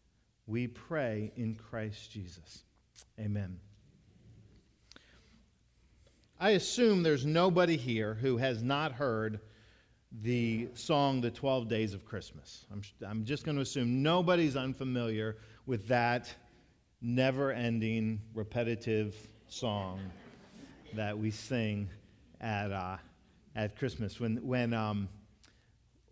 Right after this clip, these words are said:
when I was at, and Tony and I and some of you were at the concert in Saint Petersburg that the Saint Pete Opera did that Jenny Godfrey sang at, they ended with a version of the Twelve Days of Christmas that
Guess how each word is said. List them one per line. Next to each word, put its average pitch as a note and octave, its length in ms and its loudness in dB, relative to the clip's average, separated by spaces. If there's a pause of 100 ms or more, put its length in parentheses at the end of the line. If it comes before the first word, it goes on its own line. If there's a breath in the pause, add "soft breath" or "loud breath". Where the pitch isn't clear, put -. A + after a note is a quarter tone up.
when A#2+ 180 -6
I A#2+ 80 -2
was A#2+ 200 -2
at, A#2+ 240 2
and A2 100 -6
Tony B2+ 260 -2
and A#2 100 0
I A2 60 0
and G#2+ 100 -2
some B2+ 220 -2
of G#2+ 100 -2
you A2+ 160 -2
were G#2+ 160 -6
at G#2+ 300 -8
the G#2+ 100 -6
concert C3 720 -4 (380 soft breath)
in A#2+ 140 -4
Saint A2 280 -2
Petersburg A#2+ 720 -4
that G#2 160 -6
the G2+ 80 -12
Saint B2+ 220 -4
Pete B2 140 -2
Opera B2+ 260 -2
did G2+ 200 -2
that F#2+ 120 -8
Jenny A2 280 -4
Godfrey B2 460 -4
sang D#3+ 440 -4
at, F2+ 320 -12 (300 soft breath)
they C3 200 2
ended C#3+ 640 0 (280 loud breath)
with A#2+ 180 -2
a A2+ 80 0
version A2+ 360 -2
of G2 140 -4
the G#2 40 -8
Twelve A#2 380 -6
Days G#2+ 240 0
of G2+ 160 -8
Christmas A2+ 680 -6 (340 soft breath)
that A2 500 -2